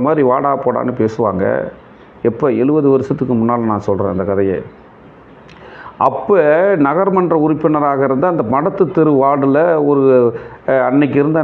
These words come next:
நகர்மன்ற தலைவராக இருந்த ஒரு பார்ப்பனர், அவர் வலியுறுத்தி ஒரு தீர்மானம் போட்டிருக்காரு. இது எத்தனை பேருக்கு தெரியும்? பல பேருக்கு தெரியறதுக்கு வாய்ப்பு இல்லை. அவர்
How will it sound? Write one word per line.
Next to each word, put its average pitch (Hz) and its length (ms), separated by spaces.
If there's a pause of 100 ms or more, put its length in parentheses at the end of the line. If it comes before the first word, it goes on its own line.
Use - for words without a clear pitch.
நகர்மன்ற 143 420 (100)
தலைவராக 131 400 (100)
இருந்த 113 240 (220)
ஒரு 127 100 (120)
பார்ப்பனர், 131 580 (1200)
அவர் 127 260
வலியுறுத்தி 147 580
ஒரு 123 180
தீர்மானம் 139 420
போட்டிருக்காரு. 104 440 (1600)
இது 101 100 (100)
எத்தனை 175 320
பேருக்கு 143 240 (100)
தெரியும்? 127 400 (800)
பல 113 120 (120)
பேருக்கு 143 300 (160)
தெரியறதுக்கு 127 500 (100)
வாய்ப்பு 117 320 (100)
இல்லை. 110 200 (1700)
அவர் 156 160